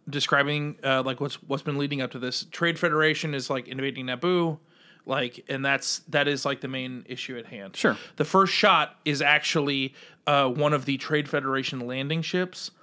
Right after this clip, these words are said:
Speaker 1: landing on Naboo.
Speaker 2: Oh, so you're just
Speaker 1: So, like,
Speaker 2: getting
Speaker 1: we,
Speaker 2: to it?
Speaker 1: like, we, we, op-, we have the opening crawl.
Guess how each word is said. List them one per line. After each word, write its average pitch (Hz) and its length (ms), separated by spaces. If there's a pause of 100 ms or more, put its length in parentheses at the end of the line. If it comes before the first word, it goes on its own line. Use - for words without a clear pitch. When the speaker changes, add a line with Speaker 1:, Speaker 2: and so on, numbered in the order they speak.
(180)
Speaker 1:
landing 147 540
on 135 380
Naboo. 120 400 (120)
Speaker 2:
Oh, 233 140
so 139 60
you're 170 100
just 175 220
Speaker 1:
So, 180 120
like, 156 220
Speaker 2:
getting 160 320
Speaker 1:
we, 190 60
Speaker 2:
to 233 300
it? 254 140
Speaker 1:
like, 170 220
we, 185 100
we, 185 240
op-, 185 200
we 170 80
have 208 180
the 214 80
opening 196 380
crawl. 190 480